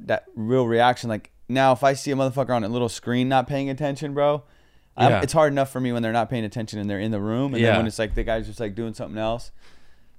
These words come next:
Speaker 1: I don't know what, how I would handle it. So I just kinda
Speaker 2: Yeah, have you done any?
Speaker 1: No, I don't know. I just was like, "I'm gonna wait." I mean, I, I just went to, um, Arizona, like, a couple weeks ago. Just to f-, 'cause five months not doing stand-up, bro, I was going crazy.
Speaker 2: Yeah.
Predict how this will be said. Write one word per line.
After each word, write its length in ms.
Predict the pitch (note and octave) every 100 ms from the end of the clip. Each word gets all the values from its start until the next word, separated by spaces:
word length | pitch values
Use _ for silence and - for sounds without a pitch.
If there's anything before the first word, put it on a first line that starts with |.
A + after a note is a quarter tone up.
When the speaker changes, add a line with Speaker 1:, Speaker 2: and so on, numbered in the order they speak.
| -
Speaker 1:
I 80 | A2+
don't 120 | B2
know 100 | B2
what, 140 | A#2 A2+
how 120 | A#2+
I 60 | A2
would 100 | G#2
handle 260 | B2 A#2 G2+
it. 80 |
So 80 | -
I 100 | G#2+
just 180 | G#2+ -
kinda 340 | A2 G#2 F#2+ - - _ - B2+
Speaker 2:
Yeah, 180 | B2
have 180 | A#2+ A#2+
you 60 | A2
done 260 | A#2 A#2
any? 200 | A2 -
Speaker 1:
No, 100 | E3
I 200 | F3+ F3
don't 200 | F#3 F#3
know. 100 | F#3 F#3
I 120 | D#3
just 160 | C#3+
was 120 | D#3 C#3+
like, 140 | B2+
"I'm 100 | C3+
gonna 160 | C3+ A#2
wait." 340 | B2+ C#3 G#2+
I 80 | C3
mean, 80 | D3+
I, 280 | D3 - C#3+
I 20 |
just 200 | D#3 D3+
went 220 | D3+ D3+ -
to, 360 | C3+ A#2+ A2 -
um, 420 | A2 G#2+ G2 F#2+ - -
Arizona, 520 | B2 A#2+ A#2 B2+ B2+
like, 160 | G#2 G2+
a 60 |
couple 280 | - A#2 G2
weeks 240 | A2 G#2 G#2
ago. 380 | G#2 G#2 F#2 - _ _ -
Just 200 | C3+ E3
to 60 |
f-, 220 | C3 - -
'cause 300 | - - A#2+
five 260 | - D3 D3
months 320 | D3+ C3 -
not 140 | B2
doing 160 | A2+ A2+
stand-up, 320 | - B2+ B2
bro, 100 | G#2
I 40 | G2
was 80 | G2+
going 200 | G#2+ G2
crazy. 420 | C3 C3 A#2 -
Speaker 2:
Yeah. 400 | A2+ A2+ G2